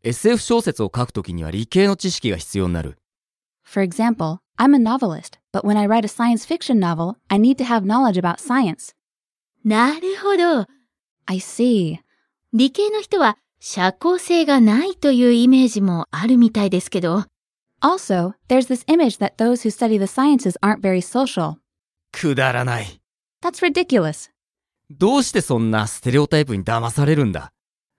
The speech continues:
Speaker 2: Why are you fooled by such stereotypes?
Speaker 1: とにかくしっかりと今は何でも勉強するように。
Speaker 2: Anyway,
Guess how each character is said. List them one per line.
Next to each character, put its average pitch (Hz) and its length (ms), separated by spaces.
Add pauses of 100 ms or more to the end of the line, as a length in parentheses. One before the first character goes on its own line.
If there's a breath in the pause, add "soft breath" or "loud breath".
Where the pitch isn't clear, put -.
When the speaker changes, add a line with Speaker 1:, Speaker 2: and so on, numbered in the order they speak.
(260)
Speaker 2:
Why 285 160
are 302 40
you 254 100
fooled 214 240
by 185 120
such 180 180
stereotypes? 175 920 (220)
Speaker 1:
と 254 140
に 247 100
か 98 120
く - 120
し - 200
っ - 60
か 247 140
り 208 100
と 127 80
今 175 220
は 147 220 (100)
何 175 200
で 226 60
も 147 100
勉 190 180
強 156 120
す 170 120
る 247 60
よ 262 80
う 226 40
に。 135 160 (600)
Speaker 2:
Anyway, 190 460